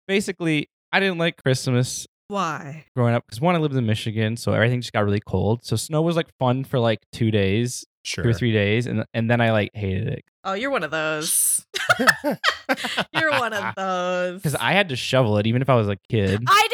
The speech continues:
Speaker 2: did too. I don't give a shit. Snow's
Speaker 3: <laughs>
Speaker 2: magical. I was like,
Speaker 1: Excuse me, I didn't know
Speaker 2: "Yeah."
Speaker 1: there was, like, a dick waving contest of who
Speaker 2: <laughs>
Speaker 1: fucking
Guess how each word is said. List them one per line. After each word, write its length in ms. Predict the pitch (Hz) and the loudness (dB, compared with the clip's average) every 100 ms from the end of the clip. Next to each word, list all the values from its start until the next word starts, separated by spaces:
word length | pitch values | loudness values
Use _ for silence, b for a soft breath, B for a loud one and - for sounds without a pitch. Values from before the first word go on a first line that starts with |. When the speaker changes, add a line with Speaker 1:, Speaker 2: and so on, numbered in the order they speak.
| 453 | -2
Speaker 2:
did 120 | 320 | -2
too. 520 | 349 440 466 392 214 170 B | -2 0 0 -2 -4 -10 B
I 140 | - 349 | 0 0
don't 140 | 427 | 0
give 140 | 320 269 | -4 -2
a 60 | |
shit. 400 | 370 - 311 359 | 0 0 0 0
Snow's 360 | - 294 330 330 | -2 0 -2 -2
Speaker 3:
<laughs> 40 | |
Speaker 2:
magical. 760 | 330 330 220 294 226 190 180 240 - _ - | -2 0 0 -2 -6 -4 -4 -6 -10 _ -6
I 60 | 262 | -2
was 100 | 294 | 0
like, 100 | 302 | 0
Speaker 1:
Excuse 140 | 320 | 2
me, 40 | |
I 40 | 330 | 2
didn't 80 | 320 | 2
know 60 | 254 | 2
Speaker 2:
"Yeah." 60 | |
Speaker 1:
there 80 | 254 | 2
was, 120 | 247 | 0
like, 140 | 202 190 | 0 0
a 40 | 175 120 | -2 -4
dick 220 | - 165 196 | -2 -2 2
waving 380 | 170 147 135 | 0 0 -2
contest 520 | 139 131 127 139 147 - | -2 0 2 2 2 2
of 100 | 143 | 4
who 140 | 151 | 4
Speaker 2:
<laughs> 180 | 139 - | 6 6
Speaker 1:
fucking 240 | 190 175 | 8 8